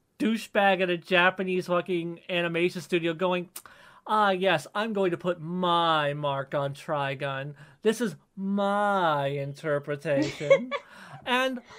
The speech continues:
Speaker 2: Well, that's the thing, is that, like, the, the product, the final product still suffers
Speaker 1: Mm-hmm.
Speaker 2: a lot and is still not good.
Speaker 1: Yeah.
Speaker 2: Um,
Speaker 1: Like,
Speaker 2: but
Speaker 1: just
Speaker 2: it's like, I guess what it is, maybe it was because I watched Shirobako, I don't know, but I like to think I've always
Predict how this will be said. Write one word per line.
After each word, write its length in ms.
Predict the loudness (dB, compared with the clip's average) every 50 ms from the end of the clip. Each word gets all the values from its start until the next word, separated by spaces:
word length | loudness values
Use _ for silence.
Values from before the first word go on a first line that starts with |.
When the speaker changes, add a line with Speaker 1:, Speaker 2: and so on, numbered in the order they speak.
| -18 -12 -2 4
Speaker 2:
Well, 100 | 4 4
that's 100 | 6 4
the 100 | 0 0
thing, 200 | 0 -2 -2 -2
is 100 | -2 0
that, 140 | 2 2 2
like, 260 | 2 0 0 -2 -8 -14 -14 -10
the, 400 | -6 -4 -2 -2 -2 -4 -6 -10 -12 _ _ _ _ -20 -20 -20 -14 _ 4
the 140 | 6 6
product, 600 | 6 4 2 4 6 6 8 8 6 6 4 4
the 100 | 2 0
final 380 | 4 6 4 6 6 6 4 2
product 600 | 4 6 6 8 8 6 4 0 -2 -4 -8 -18 _ _ _ _
still 440 | -20 -20 -18 _ 6 8 8 8
suffers 840 | 8 4 0 0 0 0 0 -2 _ -8 -8 -8 -10 -12 -14 -20 _ -12
Speaker 1:
Mm-hmm. 340 | -10 -8 -8 -10 -10 -6 2
Speaker 2:
a 120 | 4 6 6
lot 340 | 8 6 4 2 0 -6 -14 _ _ _
and 100 | -2 0 2
is 100 | 0 0
still 460 | -2 0 2 4 6 6 4 2 -2 _ _ _ _
not 500 | -6 -4 -2 0 0 0 0 0 -2 -2
good. 280 | -2 -2 -2 -2 -4 -8 -10 _ _ -20 -20 _ _ _ _ 2
Speaker 1:
Yeah. 540 | 4 6 6 6 4 4 2 2 2 0 -2
Speaker 2:
Um, 160 | -4 -6 -10 -14 _ _ _ _ _ _ -4
Speaker 1:
Like, 120 | 2 6
Speaker 2:
but 120 | 8 8
Speaker 1:
just 140 | 8 8 6
Speaker 2:
it's 60 | 6
like, 140 | 4 4 4
I 80 | 4 2
guess 240 | 4 2 0 2 2
what 120 | 0 2
it 140 | 2 2 2
is, 260 | 2 0 0 -4 -10 _
maybe 260 | -2 -2 0 0 0
it 40 | -2
was 120 | -4 -6
because 260 | -8 -6 -4 -2 0
I 80 | 0 0
watched 280 | 0 -2 -2 -4 -6 -6
Shirobako, 640 | -4 -4 -2 -2 -2 -4 -2 -2 -4 -4 -4 -2
I 80 | -4 -4
don't 160 | -6 -6 -6
know, 220 | -6 -6 -6 -4 -4
but 80 | -2 -2
I 100 | 0 0
like 180 | -2 -2 -4
to 80 | -8 -8
think 180 | -6 -4 -2
I've 100 | -2 -2
always 560 | -2 0 2 2 2 2 0 -2 -2 -4 -8